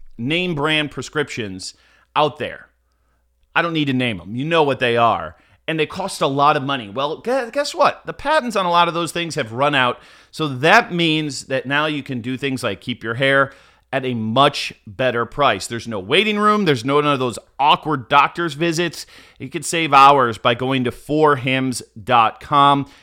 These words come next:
You just answer a few questions. Doctor will review it, and then they'll prescribe you what you need. So products ship directly to your door. And I think it's worth giving it a try, fellas. You know, whatever you possibly could need, I hope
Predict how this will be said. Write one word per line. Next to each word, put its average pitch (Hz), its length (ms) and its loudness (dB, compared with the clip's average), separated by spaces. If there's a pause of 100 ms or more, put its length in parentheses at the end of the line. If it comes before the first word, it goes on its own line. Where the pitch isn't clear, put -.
(100)
You 143 80 -8
just 170 240 -6
answer 190 320 0
a 143 40 2
few 175 220 -12
questions. 196 580 2
Doctor 151 420 2
will 123 180 -2
review 156 360 0
it, 220 140 6 (320)
and 107 100 -12
then 127 120 -6
they'll 127 100 -2
prescribe 135 800 2
you 131 560 -6
what 120 360 -4
you 123 80 -4
need. 120 380 -2
So 104 80 -8
products 151 420 0
ship - 320 -8
directly 160 680 0
to 180 280 -10
your 131 300 -2
door. 185 560 6 (320)
And 160 140 -6
I 165 40 -4
think 262 240 -4
it's 370 160 -6
worth 190 360 0
giving 160 240 0
it 247 100 -4
a 247 80 -8
try, 220 300 -2
fellas. 156 520 -4
You 135 120 -12
know, 147 160 -6
whatever 147 400 2
you 208 200 -4
possibly 185 520 0
could 156 240 -8
need, 156 360 -2 (720)
I 120 160 0
hope 156 300 2